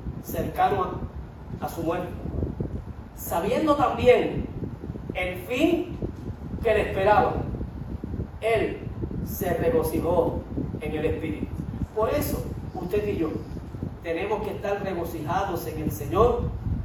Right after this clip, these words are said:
siempre. Y como esto es una serie que, que hoy la he comenzado para seguir predicando, el domingo que viene vamos a retomar esta palabra aquí, precisamente en Lucas capítulo diez, verso veintiuno,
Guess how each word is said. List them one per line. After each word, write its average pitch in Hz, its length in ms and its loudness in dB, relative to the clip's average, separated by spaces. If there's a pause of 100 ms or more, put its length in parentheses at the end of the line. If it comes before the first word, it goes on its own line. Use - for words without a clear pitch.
siempre. - 880 0
Y 151 40 -2
como 208 240 2
esto 330 220 2
es 302 120 -2
una 247 200 -2
serie - 460 0 (600)
que, - 200 -8
que 180 320 -4
hoy 240 160 10
la 220 200 6
he 233 80 4
comenzado 214 720 6
para - 180 4
seguir 226 480 -4
predicando, 247 640 0 (580)
el 240 100 -2
domingo 320 380 8
que 294 80 2
viene 294 260 4
vamos 277 320 4
a 247 60 0
retomar 247 580 4 (560)
esta 262 260 2
palabra 247 500 6 (340)
aquí, 311 520 2 (120)
precisamente 330 800 4
en 269 100 0
Lucas - 360 4
capítulo - 460 -2
diez, 269 240 2
verso 254 300 -2
veintiuno, 294 640 2